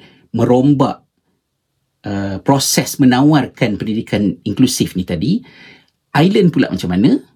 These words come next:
dan what's next? Uh, what's next tu yang bagi saya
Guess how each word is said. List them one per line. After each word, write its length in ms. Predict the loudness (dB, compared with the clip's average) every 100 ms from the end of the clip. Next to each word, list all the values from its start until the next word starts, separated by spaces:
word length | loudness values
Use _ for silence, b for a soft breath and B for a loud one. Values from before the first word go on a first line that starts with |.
| _ _
dan 480 | -4 0 2 2 -2 _ _
what's 400 | 0 0 0 -2
next? 480 | -2 -4 -8 -8 -10
Uh, 320 | -8 -6 -6 -2
what's 320 | -4 -2 0 2
next 320 | 2 -2 2
tu 80 | 4
yang 160 | 4
bagi 240 | 4 2 2
saya 400 | 4 2 2